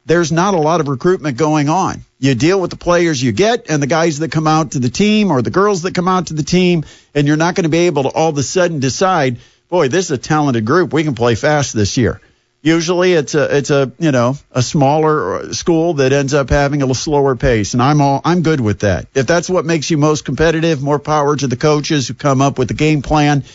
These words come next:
and the players that execute it and play a thirty to twenty-eight game. I'm fine with that. I'd rather have thirty to twenty-eight and have a good competitive game that's played fundamentally sound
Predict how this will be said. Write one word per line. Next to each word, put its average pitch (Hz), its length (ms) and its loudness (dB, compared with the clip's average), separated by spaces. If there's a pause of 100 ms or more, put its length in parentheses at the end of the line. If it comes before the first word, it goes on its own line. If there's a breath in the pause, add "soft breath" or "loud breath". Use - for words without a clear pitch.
(160 loud breath)
and 131 140 0
the 123 40 0
players 139 440 0
that 127 140 0
execute 127 540 -2
it 123 140 0 (300 soft breath)
and 139 180 0
play 151 260 2
a 110 80 0
thirty 127 360 0
to 117 100 0
twenty-eight 120 600 0
game. 107 360 -2 (100)
I'm 135 220 0
fine 143 300 2
with 101 140 0
that. 95 260 -2 (200 loud breath)
I'd 156 160 0
rather 170 280 0
have 160 160 0
thirty 226 340 0
to 202 100 2
twenty-eight 151 760 0
and - 80 -6
have 123 140 0
a 117 40 0
good 190 260 0
competitive 156 480 -2
game 143 320 0
that's 113 200 -4
played 135 300 0
fundamentally 180 680 0
sound 123 540 0